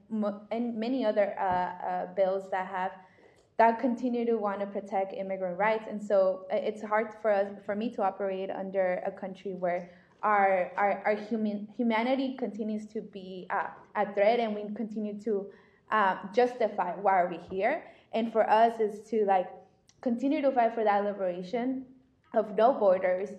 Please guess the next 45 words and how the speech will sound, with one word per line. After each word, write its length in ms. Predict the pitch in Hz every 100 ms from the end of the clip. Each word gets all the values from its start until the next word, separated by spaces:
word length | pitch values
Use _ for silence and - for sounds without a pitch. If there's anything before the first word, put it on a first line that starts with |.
| - _
of 200 | 214 208 214
no, 460 | 208 202 220 233 220
uh, 160 | 214
to 160 | - 247
abolish 420 | 202 190 220 226 226
ice, 340 | - 190 190 190
but 120 | 202
also 300 | 196 208 294
to 160 | 294 262
abolish 420 | 220 202 208 220 -
any 260 | 202 208 202
other 420 | 202 208 202 202 - -
state 540 | _ - 220 220 220 -
agency 560 | 208 202 208 202 220
that 200 | 196 185
will 80 | 185
continue 500 | 185 202 202 208 208
to 80 | 202
replicate 580 | 185 180 208 202 220 214
state 260 | - 180 180
violence 480 | 156 185 180 180
in 140 | 180 180
our 160 | - -
lives. 360 | 151 214 302 - - _ _
And 120 | 226 226 -
so, 380 | 208 202 196 196
uh, 220 | 208 269
we 140 | 240 247
know 300 | 226 214 220
that, 340 | 202 185 185
for 100 | 220
example, 720 | 208 208 202 220 202 185 - - _ -
uh, 420 | 214 202 190 180 - - - -
every 200 | 233 233
time 220 | 262 247
that 100 | 226
we 100 | 208
do 120 | 220
presentations, 760 | 220 214 202 190 254 349 302 262
we 100 | 220
show 460 | 214 233 214 208 202
the 80 | 208
video 320 | 202 202 202
from 220 | 202 196
Baji 600 | 185 202 240 226 208 -